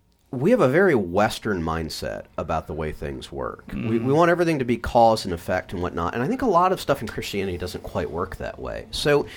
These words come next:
Speaker 1: um, if you look at it, and I know Matt will really enjoy this, if you look at it in the context of being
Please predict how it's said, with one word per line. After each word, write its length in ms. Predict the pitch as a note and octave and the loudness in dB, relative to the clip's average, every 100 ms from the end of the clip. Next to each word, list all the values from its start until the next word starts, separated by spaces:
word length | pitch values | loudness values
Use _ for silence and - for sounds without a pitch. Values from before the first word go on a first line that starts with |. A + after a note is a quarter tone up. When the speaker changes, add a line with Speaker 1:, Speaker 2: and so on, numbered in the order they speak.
| - - - - | -16 -16 -14 4
Speaker 1:
um, 320 | B2+ A#2+ A#2+ | 6 6 4
if 220 | - C#3+ E3 | 0 0 4
you 100 | D#3+ | 4
look 220 | A3+ E3+ | 6 6
at 160 | D3+ | 4
it, 60 | C#3 | 4
and 80 | B2+ | 4
I 20 | |
know 140 | C#3+ D3 | 4 2
Matt 280 | B2+ B2 | 2 2
will 120 | G2 F#2+ | 0 0
really 480 | G#2+ B2+ A#2+ G2+ | 4 6 6 4
enjoy 380 | F#2 F2 G2 F2+ | 2 -2 0 0
this, 440 | C#2+ C2+ C2 - - | -2 -4 -4 -6 -4
if 160 | C3+ D#3 | -4 -2
you 120 | F3 | 0
look 200 | B3+ D#4+ | 0 0
at 120 | G3+ | 0
it 100 | D3 | 2
in 100 | B2+ | 0
the 80 | A#2 | 0
context 420 | B2 A#2+ A#2 - | 2 0 0 -4
of 80 | G2 | -2
being 380 | G2+ G2 F2 | 0 2 0